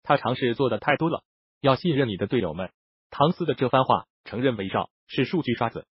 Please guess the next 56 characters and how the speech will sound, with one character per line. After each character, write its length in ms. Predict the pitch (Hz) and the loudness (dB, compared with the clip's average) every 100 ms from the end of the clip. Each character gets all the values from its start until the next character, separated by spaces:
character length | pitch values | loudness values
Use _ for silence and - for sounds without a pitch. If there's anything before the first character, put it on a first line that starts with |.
| _ _ _ | _ _ _
美 160 | 120 110 | 4 4
媒 140 | 131 | 2
转 180 | 104 82 | -2 -2
发 160 | 135 | -2
这 140 | 135 143 | 2 0
一 120 | 135 | 0
言 160 | 90 101 | -4 -2
论 160 | 156 | -4
时， 260 | - - - _ | -4 -10 -12 _
勇 200 | - 160 | -4 -2
士 100 | 131 | -2
的 80 | 110 | -4
格 180 | 113 85 | -4 -4
林 140 | 110 | -4
回 160 | 135 82 | -4 -4
应 100 | 101 | 0
道 220 | 117 98 - - | 2 2 -2 4
，“因 160 | 156 | 6
为 140 | 147 120 | 8 6
我 100 | 95 | 4
们 120 | 92 | 0
打 140 | 98 | -2
爆 160 | 90 104 | 0 0
了 100 | 101 | 0
森 140 | 143 | -2
林 140 | 117 98 | -4 -4
狼， 220 | 92 113 _ - | -4 -6 _ -2
我 100 | 127 | 0
曾 160 | 120 | 0
在 140 | 131 127 | 0 2
板 200 | 92 87 | 0 2
凳 160 | 160 | 0
上 200 | 135 104 - _ | 0 -6 -8 _
看 180 | - 135 | -4 0
到 140 | 110 | 0
唐 200 | 101 104 | -2 -6
斯 260 | - 120 - _ | -2 -2 -2 _
在 140 | - 139 | 2 2
比 160 | 107 | 2
赛 160 | 95 113 | -4 -2
最 120 | 139 | 0
后 160 | 123 120 | 2 2
两 160 | 110 | 2
分 140 | 82 123 | -2 0
钟 200 | 131 127 _ - | 0 -2 _ -4
落 200 | 160 131 | -2 0
后 140 | 123 | 0
二 160 | 135 127 | 0 0
十 140 | 131 | 2
分 180 | 143 151 | 4 2
时 260 | - 85 - _ | 0 -10 -10 _
还 140 | - 123 | -2 2
留 160 | 107 | 2
在 100 | 120 | 2
场 220 | 104 87 - | 0 -6 -8
上。 200 | 104 | -8